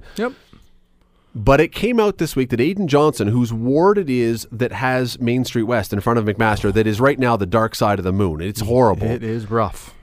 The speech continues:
Speaker 2: He has not, out of his discretionary one point seven million dollars a year fund, he has spent not one dime out of that thing, apparently, on roads.
Speaker 1: Mm-hmm.
Speaker 2: And a lot of the councillors are saying,
Speaker 1: "What's going on?"
Speaker 2: "Why not?"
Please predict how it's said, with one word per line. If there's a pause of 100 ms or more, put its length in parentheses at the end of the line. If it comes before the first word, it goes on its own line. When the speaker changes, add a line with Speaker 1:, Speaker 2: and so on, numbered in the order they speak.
Speaker 2:
He
has
not,
out
of
his
discretionary
one
point
seven
million
dollars
a
year (280)
fund,
he
has
spent
not
one
dime (400)
out
of
that (180)
thing,
apparently,
on
roads.
Speaker 1:
Mm-hmm. (1120)
Speaker 2:
And
a
lot
of
the
councillors
are
saying, (340)
Speaker 1:
"What's
going
on?"
Speaker 2:
"Why
not?"